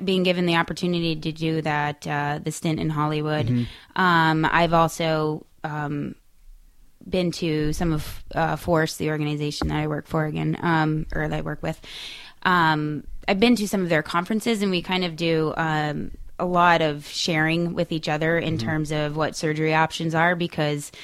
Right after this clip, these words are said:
Speaker 1: women who are faced with this challenge, uh, oftentimes don't know anybody else that's been faced with it, and therefore don't have a reference point as to what possible is, what's normal, what,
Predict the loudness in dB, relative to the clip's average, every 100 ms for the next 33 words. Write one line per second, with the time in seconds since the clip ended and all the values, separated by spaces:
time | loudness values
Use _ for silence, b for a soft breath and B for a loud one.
0 | B B B 4 6 6 4 2 4 4
1 | 4 0 0 -2 -2 2 4 4 4 2
2 | -2 -2 0 2 2 0 2 2 2 0
3 | -2 0 -2 -2 -2 0 2 2 0 -2
4 | -6 -6 -8 -6 -6 0 2 4 4 2
5 | 0 0 0 -2 -4 B B B B B
6 | 4 4 4 2 2 2 4 4 2 2
7 | 0 0 0 0 -2 0 0 -2 -2 -2
8 | -2 -4 -6 -4 -2 -2 0 -2 -2 -4
9 | 0 0 -2 -4 -6 -2 -2 0 -2 -2
10 | -2 -4